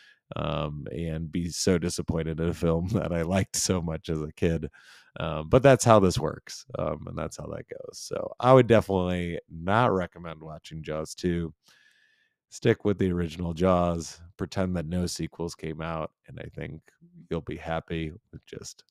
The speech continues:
that. So, on next week's episode of Ryan's Reviews, I am not going to be reviewing any films. Um, I am going to be out of town, so what I am going to be doing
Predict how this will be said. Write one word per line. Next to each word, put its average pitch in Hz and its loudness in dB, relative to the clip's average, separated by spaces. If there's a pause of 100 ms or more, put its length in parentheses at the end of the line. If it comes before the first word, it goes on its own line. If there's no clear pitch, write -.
(200)
that. - -20 (1300)
So, 131 10 (240)
on 165 8
next 147 4
week's 131 4
episode 107 4
of 98 2
Ryan's 92 0
Reviews, 90 2
I 117 0
am 87 -4
not 95 -2
going 107 -6
to 101 -8
be 104 -4
reviewing 101 -4 (180)
any 90 -8
films. 90 -6 (220)
Um, 82 -8
I 90 -4
am 110 0
going 87 -2
to 85 -4
be 90 -2
out 90 0
of 82 -2
town, 92 0
so 82 -6
what 85 -4
I 90 -4
am 104 0
going 90 -2
to 87 -4
be 82 -4
doing 87 -6